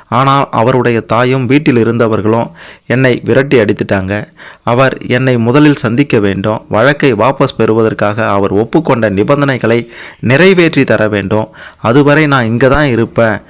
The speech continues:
நான் இங்கிருந்து எங்கேயும் செல்ல மாட்டேன். எனக்கு நீதி கிடைக்க வேண்டும்." அப்படின்ற மாதிரி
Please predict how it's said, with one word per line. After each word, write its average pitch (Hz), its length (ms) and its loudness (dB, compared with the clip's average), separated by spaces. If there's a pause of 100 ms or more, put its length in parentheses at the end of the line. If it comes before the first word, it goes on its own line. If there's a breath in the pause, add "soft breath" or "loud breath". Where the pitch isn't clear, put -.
(180 loud breath)
நான் 123 180 0
இங்கிருந்து 147 400 2
எங்கேயும் 131 320 2
செல்ல 120 260 -2
மாட்டேன். 107 340 -4
எனக்கு 107 340 -2
நீதி 139 260 2
கிடைக்க 123 340 -2
வேண்டும்." 104 400 -4
அப்படின்ற 101 460 -4
மாதிரி 95 440 -4